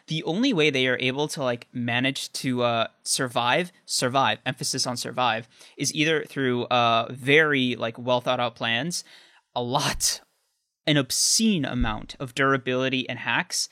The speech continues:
and I'll be se-, and I'll be real, luck. So by the end of it,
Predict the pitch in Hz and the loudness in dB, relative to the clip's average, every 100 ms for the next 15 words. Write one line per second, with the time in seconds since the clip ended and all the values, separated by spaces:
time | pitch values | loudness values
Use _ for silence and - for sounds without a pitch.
0 | - - _ _ _ - 196 185 160 - | -12 -20 _ _ _ 6 6 6 2 -2
1 | - 143 139 123 117 117 - - 117 - | 2 4 4 0 -2 -4 -4 -2 -2 -4
2 | - _ _ - 208 135 185 202 151 117 | -18 _ _ -2 0 2 2 2 0 -2
3 | - | -10